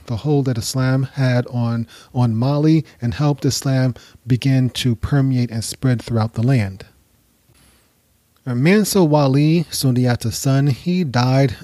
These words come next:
after about fifteen years on the throne, and he was followed by a bunch of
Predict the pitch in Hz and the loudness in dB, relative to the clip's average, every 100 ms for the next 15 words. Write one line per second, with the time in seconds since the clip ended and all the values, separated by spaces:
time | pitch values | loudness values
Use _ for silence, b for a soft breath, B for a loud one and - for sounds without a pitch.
0 | - 123 123 - 110 110 - 135 - 127 | -6 -4 -4 -4 -4 -4 -2 -2 0 -2
1 | 117 123 123 117 - B B B B 127 | 0 0 0 -2 -6 B B B B -4
2 | 120 110 - 151 151 156 147 123 - 190 | -2 -4 -2 2 4 4 2 -2 0 0
3 | 170 - 143 139 127 127 117 110 101 101 | 0 -2 0 0 0 -2 -2 -4 -6 -8
4 | 120 131 120 123 110 101 | -4 -4 -2 -2 -4 -6